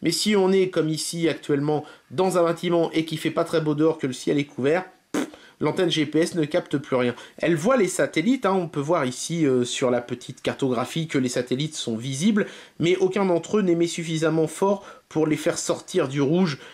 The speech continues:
et, euh, permettre donc une, euh, localisation précise de l'utilisateur. Ça, c'est un petit peu dommage. Ce qui,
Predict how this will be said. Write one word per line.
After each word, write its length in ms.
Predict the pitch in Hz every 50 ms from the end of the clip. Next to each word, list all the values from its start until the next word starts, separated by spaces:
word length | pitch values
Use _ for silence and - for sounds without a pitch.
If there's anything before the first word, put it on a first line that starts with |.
| - - -
et, 180 | - 139 160 165
euh, 140 | 160 143 123
permettre 420 | - - 131 110 120 147 151 143
donc 260 | 127 151 151 147 -
une, 220 | 139 127 127 131 131
euh, 220 | 123 120 120 117
localisation 720 | 123 139 139 - - 127 127 131 127 131 120 - - 151 139
précise 460 | - - 131 123 - - 151 139 131
de 60 | 127
l'utilisateur. 680 | 120 127 127 - 123 120 117 117 113 113 - 104 98 - - - - - - _ -
Ça, 140 | - 160 165
c'est 220 | 165 165 160 -
un 80 | 147 139
petit 140 | - 139 127
peu 120 | - 143
dommage. 260 | 135 123 120 113 - - - - - - _
Ce 160 | - - -
qui, 320 | - 208 220 220 - -